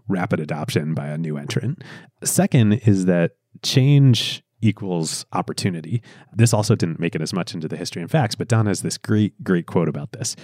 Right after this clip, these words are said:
So he says, One of our theories is to seek out opportunities where there's major change going on, a major dislocation in the way things are done. Wherever there's turmoil, there's indecision. And wherever there's indecision, there's opportunity. When it becomes obvious to anyone who reads Time magazine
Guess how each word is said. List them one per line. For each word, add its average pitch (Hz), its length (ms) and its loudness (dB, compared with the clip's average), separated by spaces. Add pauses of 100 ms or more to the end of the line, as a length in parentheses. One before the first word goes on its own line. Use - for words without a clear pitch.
(160)
So - 80 2
he 98 40 4
says, 98 260 0
One 160 140 4
of 196 100 4
our 98 120 2
theories 90 580 2
is - 120 -4
to 90 100 -4
seek - 280 2
out 95 300 -2
opportunities 85 640 -2
where 78 180 -2
there's 78 240 -4
major 98 380 2
change 87 320 -4
going 78 260 -8
on, 110 220 -4 (280)
a - 40 -10
major 139 340 4
dislocation 95 760 0
in 80 100 -4
the 76 60 -6
way 78 160 0
things 82 260 -10
are 78 60 -8
done. 92 300 -10 (360)
Wherever 131 340 4
there's 104 220 4
turmoil, 85 640 4
there's 85 260 2
indecision. 107 720 0 (240)
And 95 180 -2
wherever 98 220 4
there's 82 180 0
indecision, 92 540 2
there's 85 200 0
opportunity. 82 600 0 (260)
When 107 140 4
it 98 60 0
becomes 113 280 2 (140)
obvious 143 360 6
to 123 140 2
anyone 110 320 8
who 120 160 6
reads 98 280 6
Time 98 240 0
magazine 85 500 -2